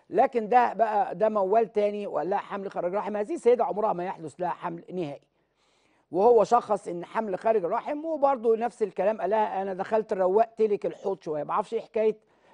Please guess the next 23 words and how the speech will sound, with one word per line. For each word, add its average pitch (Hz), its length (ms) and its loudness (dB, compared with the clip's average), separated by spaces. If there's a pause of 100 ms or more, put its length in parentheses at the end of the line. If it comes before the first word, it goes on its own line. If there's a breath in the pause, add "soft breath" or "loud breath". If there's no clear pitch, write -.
(100)
نظفت 165 420 2
الحوض 196 440 2
وروقت 165 500 0
الحوض، 202 420 -2
أنا 170 280 -4
يعني 147 260 -8
كلام 202 360 2
كده 196 240 0
غريب 160 300 -4
جدًا. 175 360 -2 (400 soft breath)
لكن 208 360 2
بقول، 202 400 0 (460 soft breath)
آه، 160 280 4
طبعًا 196 460 2
هذه 170 300 -6
السيدة 175 640 -2
يعني 147 420 -4
ربنا 165 440 2
يعني 143 760 -6
زي 165 140 -4
ما 165 40 -6
بيقولوا 185 240 -6
يشفيها، 214 480 -4